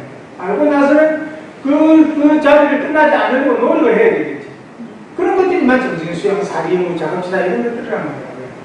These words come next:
그거 봐야 돼. 봐야, '아, 이게 그렇구나.' 해가지고 내가 그, 그 자리를 여의지 않도록 노력을 하겠지.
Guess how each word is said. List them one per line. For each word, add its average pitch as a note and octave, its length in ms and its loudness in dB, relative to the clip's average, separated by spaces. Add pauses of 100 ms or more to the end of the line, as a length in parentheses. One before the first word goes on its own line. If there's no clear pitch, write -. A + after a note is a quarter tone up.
(300)
그거 D4 120 -10
봐야 - 440 0
돼. - 200 -4
봐야, E4 480 2
'아, C4 420 0
이게 A3+ 200 -6
그렇구나.' C#4+ 400 -4
해가지고 G#3+ 400 -4
내가 F3+ 320 -4
그, A3 320 2
그 A3+ 80 -2
자리를 A#3+ 440 2
여의지 B3 260 -4
않도록 B3 760 -4
노력을 C#4+ 400 2
하겠지. - 380 -4